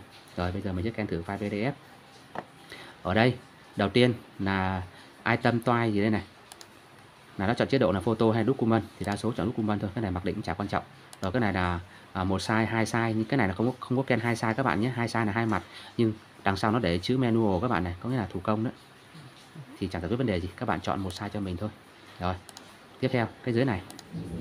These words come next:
Ờ, nếu, nếu như các bạn mà để chế độ là detect, à, content on page này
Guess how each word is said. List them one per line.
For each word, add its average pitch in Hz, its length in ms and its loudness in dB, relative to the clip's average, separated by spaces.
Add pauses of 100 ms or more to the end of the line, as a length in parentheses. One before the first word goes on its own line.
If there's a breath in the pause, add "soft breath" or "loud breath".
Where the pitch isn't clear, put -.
(960 loud breath)
Ờ, 95 140 2
nếu, 127 140 6
nếu 143 160 8
như 175 140 8
các 165 60 4
bạn 110 180 6
mà 101 80 2
để 90 120 4
chế 143 140 4
độ 127 160 4
là 101 140 2
detect, 101 320 0 (220)
à, 98 160 -2
content 120 420 2
on 117 180 0
page 117 220 2
này 98 120 0